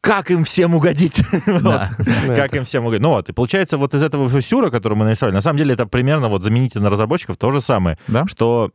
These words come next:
Speaker 1: полный процесс I T, оно отдельно, вы же не код продаете. I T, I T, I T отдельно не существует, оно для чего-то.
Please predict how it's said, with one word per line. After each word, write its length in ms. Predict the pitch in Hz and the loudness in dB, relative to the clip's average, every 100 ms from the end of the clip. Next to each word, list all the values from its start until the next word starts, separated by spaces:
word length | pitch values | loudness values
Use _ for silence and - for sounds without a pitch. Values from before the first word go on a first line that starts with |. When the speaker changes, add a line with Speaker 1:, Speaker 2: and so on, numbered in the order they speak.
| - | -2
Speaker 1:
полный 280 | 156 135 | 0 0
процесс 460 | 120 113 - 143 - | -2 -4 0 -2 -2
I 160 | 104 107 | -4 -2
T, 140 | 156 | -2
оно 180 | 156 113 | 0 0
отдельно, 480 | 104 131 123 107 92 | 0 -2 0 -2 0
вы 160 | 107 | 0
же 120 | 113 | 0
не 100 | 113 | 0
код 180 | 104 135 | 0 -2
продаете. 560 | - 95 90 87 76 - _ | -2 -2 -2 -2 -6 -16 _
I 140 | 92 104 | -6 -2
T, 100 | 123 123 | -2 0
I 60 | 113 | 0
T, 160 | 127 127 | 0 -2
I 120 | 104 | -4
T 120 | 107 139 | -2 -2
отдельно 280 | 104 110 | 0 0
не 120 | 104 101 | 0 0
существует, 420 | 101 - 135 110 | -2 -2 -2 0
оно 180 | 98 117 | 0 0
для 140 | 107 | -2
чего-то. 500 | - 104 113 - 87 | -2 0 0 -2 -8